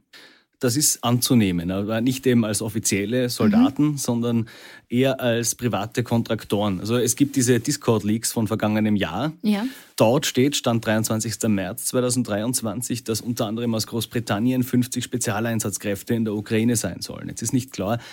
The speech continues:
Speaker 1: was tun sie dort. Es kann sein, dass sie eine Botschaft, eine, die britische Botschaft bewachen, einen Botschafter, wie auch immer. Es kann natürlich auch ganz andere Dinge sein. Das ist nicht klar. Also davon gibt's einfach auch keine Statements, äh, et cetera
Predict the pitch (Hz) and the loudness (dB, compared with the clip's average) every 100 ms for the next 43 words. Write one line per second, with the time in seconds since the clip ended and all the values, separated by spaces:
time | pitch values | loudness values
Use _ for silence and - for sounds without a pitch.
0 | - 117 110 - 120 117 104 - - - | -6 -2 -2 4 4 4 -2 -4 -10 -16
1 | - 101 - - 110 113 110 120 120 131 | -10 -8 -6 -2 2 4 4 4 2 2
2 | 139 139 113 123 113 - 110 104 - 107 | 2 0 -2 0 0 0 -2 -2 -6 -2
3 | 120 117 120 123 123 123 - 104 95 - | 0 0 0 0 -2 -4 -4 -4 -4 -4
4 | 110 113 107 117 - 110 - 120 110 - | -4 -4 -4 -4 -4 -6 -2 -2 -2 -10
5 | - - 113 113 120 131 143 131 - - | -20 -4 -2 0 4 6 6 4 -8 -20
6 | - 120 - 120 127 127 127 117 110 - | -10 -8 0 4 8 8 6 4 2 0
7 | 117 - 123 135 123 113 110 107 - 92 | 0 2 6 6 6 4 2 2 0 0
8 | 120 131 - - 117 135 - - 131 - | 0 0 -8 -4 -2 0 -2 2 0 0
9 | - 85 87 87 98 104 117 107 - 117 | -6 -4 -4 -6 -4 0 2 0 -2 -4
10 | - 117 110 110 - 110 113 113 110 - | 0 0 0 -4 -4 -2 0 -2 -4 -2
11 | 107 120 120 117 - - - - 69 58 | 0 4 4 2 0 -4 -12 -20 -18 -14
12 | 98 110 98 123 117 | -6 -4 -2 0 0